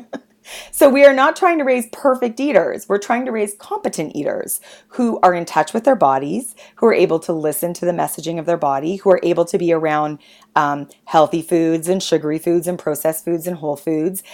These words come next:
and manage themselves and take in foods that for the most part make their bodies feel good. Um, and the research has shown, like, forty to fifty years worth of research has shown that these individuals tend to have more stable weights.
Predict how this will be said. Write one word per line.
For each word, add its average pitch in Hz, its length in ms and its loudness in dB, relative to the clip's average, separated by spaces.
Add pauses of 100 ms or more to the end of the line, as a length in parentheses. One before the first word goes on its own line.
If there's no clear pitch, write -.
(220)
and 156 380 0
manage 156 480 -2
themselves 143 720 -2
and 147 180 -4
take 190 300 -2
in 175 120 -2
foods 165 360 -4
that - 160 -6
for 165 80 -2
the 160 60 -6
most 151 280 -6
part - 240 -4
make 143 140 -8
their 160 100 -4
bodies 143 380 -4
feel 160 160 -2
good. 160 500 -2 (420)
Um, 160 400 4
and 190 140 4
the 180 60 6
research 190 340 2
has 180 140 0
shown, 170 240 0
like, 156 160 -2
forty 180 340 2
to 180 80 0
fifty 180 400 -2
years 170 320 0
worth 160 160 -2
of 156 140 -6
research 160 380 -4
has 160 140 -4
shown 180 500 0 (300)
that 190 180 8
these 190 200 0
individuals 170 580 0
tend 160 220 -6
to 156 60 -6
have 156 180 -4
more 147 160 -6
stable 135 400 -4
weights. 247 480 2